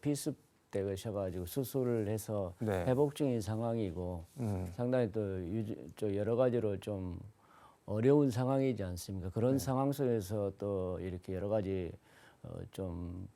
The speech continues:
Speaker 1: 불협화음이라든지 이런 부분이
Speaker 2: 음.
Speaker 1: 있는 것 같아서 안타깝게 생각을 하고요.
Speaker 2: 네.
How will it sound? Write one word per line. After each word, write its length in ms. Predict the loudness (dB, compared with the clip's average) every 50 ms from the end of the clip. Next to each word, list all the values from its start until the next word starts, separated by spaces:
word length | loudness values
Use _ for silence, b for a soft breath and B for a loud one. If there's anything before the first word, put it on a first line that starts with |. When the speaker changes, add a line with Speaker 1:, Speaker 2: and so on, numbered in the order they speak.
| _ -4
Speaker 1:
불협화음이라든지 1120 | 0 0 4 6 6 4 4 4 4 4 4 6 4 2 2 0 -2 -4 -4 -4 -4 0
이런 260 | 2 2 4 4 4
부분이 280 | 2 2 2 2 2
Speaker 2:
음. 100 | 2 2
Speaker 1:
있는 260 | 2 2 4 4 4 4
것 160 | 4 4 4
같아서 480 | 2 -2 0 0 -4 -4 -4 -4 -6
안타깝게 580 | -6 -6 -4 -4 -4 -4 -2 -4 -4 -2 -4 -6
생각을 480 | -4 -2 -4 -2 0 0 0 0 -2 -4
하고요. 520 | -4 -4 -2 -2 -2 -2 -4 -6 -6 -4
Speaker 2:
네. 340 | -2 0 0 0 0 -4 -8